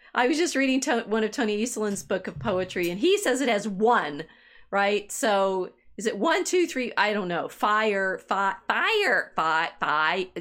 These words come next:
really, in the South, you can make it have five, and I'm not sure even I can ac-,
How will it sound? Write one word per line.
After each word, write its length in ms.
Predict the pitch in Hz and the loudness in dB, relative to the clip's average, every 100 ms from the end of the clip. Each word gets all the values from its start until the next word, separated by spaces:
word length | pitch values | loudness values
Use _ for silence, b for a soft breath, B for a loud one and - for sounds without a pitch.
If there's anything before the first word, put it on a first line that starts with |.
| 180 185 | -12 -8
really, 360 | 175 277 277 233 | -2 0 0 0
in 100 | 220 | 0
the 80 | |
South, 380 | 214 247 240 254 | 0 0 0 -2
you 60 | 277 | -6
can 100 | 208 | -8
make 140 | 196 | -6
it 60 | 190 | -6
have 120 | 170 | -6
five, 260 | - 165 - | -2 -4 -4
and 100 | - | -6
I'm 100 | 185 | -6
not 160 | 202 - | -6 -6
sure 120 | 196 | -8
even 200 | 190 170 | -8 -8
I 140 | 160 170 | -10 -10
can 220 | 156 143 | -12 -16
ac-, 180 | - | -16